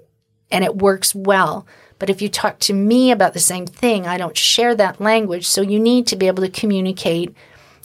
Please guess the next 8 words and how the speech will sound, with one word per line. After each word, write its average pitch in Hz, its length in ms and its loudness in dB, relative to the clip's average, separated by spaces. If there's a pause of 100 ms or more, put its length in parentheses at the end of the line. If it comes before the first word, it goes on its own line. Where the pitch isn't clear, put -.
in 226 160 4
a 220 80 4
different 202 680 -2
way 160 400 -6 (380)
and 175 360 -2
break 196 340 2
it 185 140 -2
down, 185 560 -2